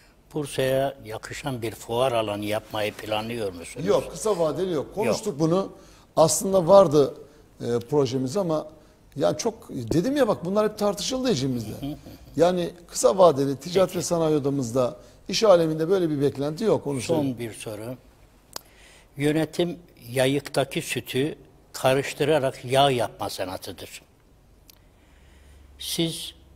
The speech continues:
Speaker 1: yönettiğiniz süreç içerisinde gerçekten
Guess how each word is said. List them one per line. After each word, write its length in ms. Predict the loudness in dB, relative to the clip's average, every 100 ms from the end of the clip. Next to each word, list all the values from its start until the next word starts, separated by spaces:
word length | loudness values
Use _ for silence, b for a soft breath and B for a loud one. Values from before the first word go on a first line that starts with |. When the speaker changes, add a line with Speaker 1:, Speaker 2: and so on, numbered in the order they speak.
| _ _ -20 -20 -20 -18
Speaker 1:
yönettiğiniz 680 | -6 -2 -2 -6 -4 -4 -4
süreç 340 | -6 -4 -2 -4
içerisinde 880 | -6 -6 -6 -8 -10 -8 -6 -6 -8 -20 b b b b b -6
gerçekten 680 | -4 -2 -4 -8 -6 -8